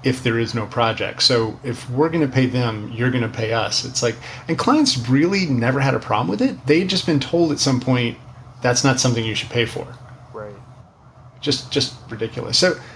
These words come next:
Speaker 1: so this is interesting to me also because the web, like, it, I've had more conversations lately where it feels like there's a new wave or, or a maturity of, uh,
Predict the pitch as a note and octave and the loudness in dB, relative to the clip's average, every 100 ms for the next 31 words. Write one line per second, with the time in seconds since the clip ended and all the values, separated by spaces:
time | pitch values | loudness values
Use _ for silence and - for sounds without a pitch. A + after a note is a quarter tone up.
0 | - - - - - - - A#3 A#3+ C4 | -20 -20 -20 -20 -20 -18 -2 2 4 4
1 | E4 C#4+ G#3 - F3+ D3+ C#3+ C3+ C3 B2+ | 4 2 0 2 2 4 4 2 0 0
2 | B2+ C3+ B2 A#2 - - - - - C#3+ | 0 -2 -2 -2 -2 -4 -12 -20 -2 0
3 | C3 C#3+ D#3 E3 D3 B2+ - D3+ D3+ D3 | 2 2 2 0 -2 -6 -4 -4 -4 -8
4 | D3 - - - - - - - - F#3 | -10 -16 -16 -16 -16 -20 -20 -18 -2 0
5 | G#3+ E3+ D3 F3 E3+ D3+ C3+ C3+ B2+ C3 | 2 2 2 0 0 2 2 0 0 -2
6 | - A2+ A2 A2 G#2+ - - - - - | -4 -4 -6 -8 -10 -12 -20 -20 -20 -20
7 | - C#3+ C#3 C#3+ C#3+ C#3 C3 A#2+ C3 B2 | -2 0 2 4 4 4 2 0 -2 0
8 | A#2+ A#2 B2+ C3 A#2+ A2+ A2+ A2 A2+ - | 0 2 2 2 0 -2 -4 -6 -10 -12
9 | - C3 C3 C3 B2 A#2+ A2+ - D3 D3 | -12 -6 -4 0 0 0 0 2 4 4
10 | C#3 B2 A#2+ A#2 A#2+ A2+ A2 - - A#2+ | 4 2 -4 -4 -4 -6 -8 -12 -10 -8
11 | A2 | -8